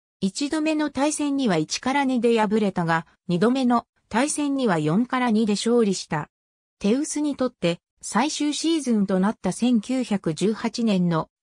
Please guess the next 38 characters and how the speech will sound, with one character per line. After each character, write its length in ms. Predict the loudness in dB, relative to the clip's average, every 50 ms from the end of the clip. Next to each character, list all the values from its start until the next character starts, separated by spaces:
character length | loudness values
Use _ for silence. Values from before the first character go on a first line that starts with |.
| _
コ 160 | -4 -2 -2 0
パ・ 140 | 0 0
デ 120 | 0 0 0
ル 140 | 0 0 2
レ 160 | 2 2 2
イ 20 |
で 140 | 2 2 2
は、 220 | 2 0 0 -2 _ _ _ _ _
決 320 | -2 -2 0 0 0 0
勝 160 | 2 2 2
で 260 | 2 2 0 0 -2 _ _ _ -2
レ 120 | 0 2 2
ア 60 | 2
ル・ 120 | 2 2
ユ 40 | 0
ニ 160 | 0 0 0 2
オ 100 | 2 4
ン 60 | 4
に 160 | 4 4 2
敗 200 | 2 2 2 0
れ 100 | 0 0
て 280 | 0 0 0 0 -2 -6 _ _ _
準 260 | -2 2 2 2 2
優 140 | 2 0 0
勝 320 | 0 0 0 0 0 0 0
と 120 | -2 -2
な 120 | -2 -2
っ 60 | -6 -8 _ -6
た。 180 | -6 -6 -6 -8 _ _ _ _ _ _ _ _ _ _
こ 100 | 0 0
の 140 | 0 0 0
試 200 | -2 -2 0 0
合 160 | 2 2 0
の 120 | 0 -2
数 240 | -4 -4 -2 -2 -2
日 300 | -2 -4 -4 -4 -2 -2
後 140 | 0 2 2
に 220 | 2 2 0 0